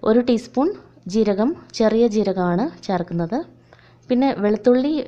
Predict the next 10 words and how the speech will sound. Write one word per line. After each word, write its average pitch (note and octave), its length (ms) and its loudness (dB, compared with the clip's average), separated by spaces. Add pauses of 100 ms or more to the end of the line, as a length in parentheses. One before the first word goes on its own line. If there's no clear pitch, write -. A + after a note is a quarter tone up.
ആ, G#3 180 0
വേണമെങ്കിൽ G#3+ 280 2
നമുക്ക് A3 300 0 (140)
ഒരല്ലി A3+ 540 0
വെളുത്തുള്ളി G3+ 380 -2
കൂടി G3+ 160 0
ചേർക്കാം. G#3 540 -4 (800)
ഇതിലേക്ക് A#3+ 380 2
നമ്മൾ, A#3 160 4 (240)
ആ, G#3 200 0